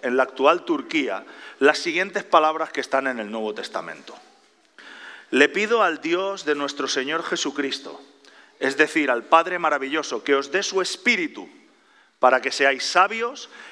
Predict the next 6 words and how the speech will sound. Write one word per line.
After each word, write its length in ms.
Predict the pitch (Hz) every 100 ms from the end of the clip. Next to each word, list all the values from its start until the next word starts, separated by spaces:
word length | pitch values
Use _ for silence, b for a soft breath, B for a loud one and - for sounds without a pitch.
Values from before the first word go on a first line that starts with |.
| B
y 100 | 170
podáis 520 | 165 160 170 208 226 214
entender 600 | 190 180 165 170 185 180
cómo 340 | 170 170 156
es 200 | 160 -
Dios. 460 | 135 123 90 -